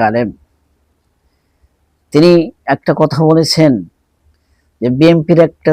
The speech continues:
নেতা, তিনি বলেছেন যে জামাত ইসলামের থেকে আপনাদের দলের কর্মী বেশি, আপনাদের সমস্ত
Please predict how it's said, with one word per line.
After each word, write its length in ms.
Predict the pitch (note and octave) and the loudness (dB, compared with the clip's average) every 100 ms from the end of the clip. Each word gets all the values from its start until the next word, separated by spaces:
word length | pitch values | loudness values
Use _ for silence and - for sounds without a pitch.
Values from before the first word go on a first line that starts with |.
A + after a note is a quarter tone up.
| D3+ | 0
নেতা, 300 | D#3 D3+ D3+ D3+ A#3 _ _ _ _ _ _ _ _ _ _ _ _ _ _ _ _ _ _ _ - | -2 2 2 2 -2 _ _ _ _ _ _ _ _ _ _ _ _ _ _ _ _ _ _ _ -2
তিনি 180 | D3+ E3+ D3+ C3 _ _ _ _ _ _ G#2 A#2+ | 2 4 2 -2 _ _ _ _ _ _ -10 -2
বলেছেন 480 | D3 D#3 - C#3 B2 G2+ _ _ _ _ _ _ _ _ _ _ _ | 2 2 0 -2 -2 -8 _ _ _ _ _ _ _ _ _ _ _
যে 260 | B2 A#2 C3 G#2+ G#2 _ - A#2 C3+ | -8 -4 -2 -2 -6 _ -12 -6 0
জামাত 340 | D#3 E3+ E3+ C#3+ | 2 2 0 -4
ইসলামের 460 | - C#3+ D#3+ G3 - - | -10 -2 0 0 -6 -12
থেকে 260 | G#2 A2+ A2 A3 _ _ _ _ _ _ _ _ _ _ _ _ _ _ _ _ - | -10 -8 -8 -10 _ _ _ _ _ _ _ _ _ _ _ _ _ _ _ _ -4
আপনাদের 500 | B2+ - D#3+ D#3+ D#3+ C#3 | -4 0 0 2 2 2
দলের 260 | C3 B2+ A2 G#2 _ _ _ _ _ _ _ _ _ _ _ - | 0 0 -4 -12 _ _ _ _ _ _ _ _ _ _ _ -2
কর্মী 300 | F3+ F#3 F3+ D3+ | 2 4 4 2
বেশি, 320 | C3 - - - _ _ _ _ _ _ _ _ _ _ _ _ - A2 | 0 -4 -14 -20 _ _ _ _ _ _ _ _ _ _ _ _ -10 -8
আপনাদের 480 | - C#3+ C#3+ C#3+ C3+ C3 _ _ _ _ - | -6 -2 0 0 0 -4 _ _ _ _ -6
সমস্ত 280 | D#3 D3 | -4 -2